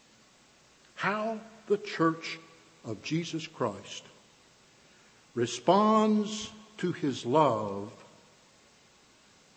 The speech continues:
defines her mission. How you and I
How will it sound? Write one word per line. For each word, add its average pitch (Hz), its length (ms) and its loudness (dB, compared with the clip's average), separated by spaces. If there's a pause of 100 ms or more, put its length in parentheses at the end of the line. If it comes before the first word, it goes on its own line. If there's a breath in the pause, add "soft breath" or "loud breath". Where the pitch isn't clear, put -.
(200)
defines 135 720 -2 (420)
her 135 120 2
mission. 120 340 -2 (4000)
How 170 520 6 (380)
you 156 500 4 (880)
and 123 340 0
I 143 500 2